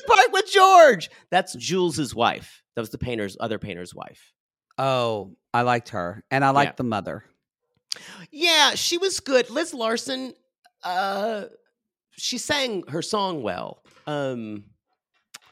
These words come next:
Speaker 1: she was trying to find humor in different places that there normally are, there aren't there. And I liked some of the choices, and I didn't like others.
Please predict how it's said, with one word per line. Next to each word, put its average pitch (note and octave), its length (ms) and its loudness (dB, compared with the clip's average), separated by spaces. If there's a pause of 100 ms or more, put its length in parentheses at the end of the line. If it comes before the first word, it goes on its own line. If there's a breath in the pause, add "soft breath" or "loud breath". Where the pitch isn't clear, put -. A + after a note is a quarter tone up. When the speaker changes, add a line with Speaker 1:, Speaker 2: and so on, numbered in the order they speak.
(1120)
Speaker 1:
she - 680 -4
was C4+ 240 -6
trying G3+ 400 -2
to F3 80 -4
find F3 420 -2
humor E3 360 -4
in C3 160 -2
different D3 340 -6 (160)
places C3+ 480 -2
that A#2 260 -4
there A#2+ 200 0
normally A2+ 500 -2
are, F#2+ 260 -4
there A2 240 -6
aren't G#2+ 300 -4
there. C3 300 -2 (240 loud breath)
And D#3+ 140 -2
I E3 100 2
liked G3+ 400 -2
some F3+ 240 -6
of F#3 120 -6
the F3+ 60 -12
choices, F#3 460 -8
and D3+ 100 -4
I B2 60 -2
didn't A#2+ 300 -8
like G2+ 220 -4
others. - 480 -12